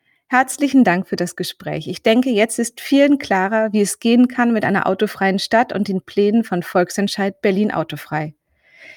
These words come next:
Ihr findet uns im Netz unter w w w volksentscheid berlin autofrei punkt d e und auf Social Media.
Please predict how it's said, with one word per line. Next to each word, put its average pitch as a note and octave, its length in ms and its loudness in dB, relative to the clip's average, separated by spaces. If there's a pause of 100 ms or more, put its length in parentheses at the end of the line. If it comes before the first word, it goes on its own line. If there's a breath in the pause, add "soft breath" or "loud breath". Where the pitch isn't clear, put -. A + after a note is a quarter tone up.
(280 soft breath)
Ihr A3+ 140 2
findet D#4 260 2
uns G3+ 200 0
im F3+ 120 0
Netz G#3+ 300 -2
unter E3 400 -6
w E3 160 -2
w F#3 120 0
w B3+ 220 0
volksentscheid G3 920 -2 (340)
berlin F3+ 440 -2 (300)
autofrei E3 640 -4
punkt - 60 -6
d - 60 -2
e B3 280 0 (280 loud breath)
und C#4+ 280 4
auf D4+ 220 0
Social F#3 340 0
Media. E3 440 0